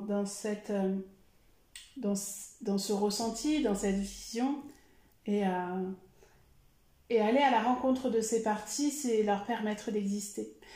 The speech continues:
Ces parties, on peut les nommer comme des archétypes. Ça peut être une partie qui va être plutôt maternante avec les autres, ça peut être une partie qui va être plutôt enseignante, ça va être une partie de nous qui est plus dans la protection, une autre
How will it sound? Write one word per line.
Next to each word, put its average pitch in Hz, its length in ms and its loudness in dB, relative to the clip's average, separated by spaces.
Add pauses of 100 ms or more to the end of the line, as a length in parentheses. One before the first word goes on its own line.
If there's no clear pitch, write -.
(120)
Ces 220 160 -2
parties, 269 540 -2 (100)
on 208 60 0
peut 208 140 0
les 208 140 4
nommer 208 340 0
comme 208 180 0
des 202 160 2
archétypes. 220 640 -4 (360)
Ça 196 140 -4
peut 202 100 0
être 196 220 0
une 202 120 0
partie 196 400 -4
qui 220 120 -6
va 196 100 0
être 185 240 -2
plutôt 190 640 -2
maternante 220 720 0
avec 196 260 -2
les 208 200 0
autres, 262 340 2
ça - 180 -2
peut 196 160 0
être 202 380 4 (400)
une 202 160 2
partie 202 460 0
qui 226 160 0
va 190 60 4
être 190 180 4
plutôt - 300 -2
enseignante, 247 680 2
ça 214 100 0
va 196 140 2
être 196 160 -2
une 196 100 -2
partie 196 440 -4
de 202 100 0
nous 208 240 0
qui 214 260 -6
est 196 40 0
plus 196 240 -4
dans 202 100 2
la 190 100 2
protection, 247 800 0
une 208 140 0
autre 208 300 -6